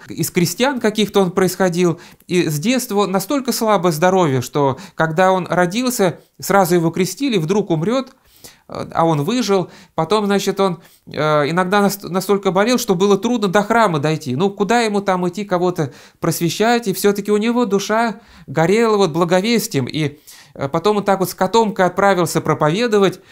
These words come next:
и просвещал, э, вот народы, живущие на Алтае. И ж-, ж-, что интересно, что, а, э, его, э, ну, к-, в основном его слушали с огромной такой любовью, потому что он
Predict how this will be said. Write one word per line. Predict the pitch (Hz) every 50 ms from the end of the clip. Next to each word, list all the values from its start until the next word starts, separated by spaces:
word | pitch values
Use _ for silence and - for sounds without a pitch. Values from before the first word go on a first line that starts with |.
| - _ _ _ _ _ _
и | - 160 165 170 170 170 170 165
просвещал, | 180 185 180 - 202 196 - 226 233 240 240 226 - - - _ _ _ - -
э, | - 160 160 156 139
вот | 131 131 104 131 139 - -
народы, | 151 180 185 220 233 214 180 175
живущие | 156 202 226 233 240 196 - - 170 160
на | 160 160 156
Алтае. | 156 151 151 214 220 240 240 233 220 - - 120 - _ _ _
И | - 165 160 156 - _ _ _ _ _ _ _ _ _ _ _ _ _ _ - -
ж-, | 151 151 127 131 143 139
ж-, | 127 - - - - - _
что | - - 165 170
интересно, | 165 160 180 180 202 196 196 185 170
что, | - - - 160 160 143 - - - - - -
а, | - - 143 147 147 147 143 135 135 - - _
э, | 131 139 - -
его, | 151 165 196 220 - - 165 160 - - - -
э, | - 170
ну, | 165 208 214
к-, | - - 135 147 127
в | 143 175
основном | 180 - 196 202 233 285 262 226
его | 202 208
слушали | 202 - 220 240 247 - 220 208 196 185
с | -
огромной | 190 180 180 214 214 196 180 175
такой | 175 175 175 175 170 156
любовью, | 151 156 147 214 277 262 220 202 185 151 - - - - _
потому | 165 - 175 180 208 202
что | 208 - 196 196
он | 185 170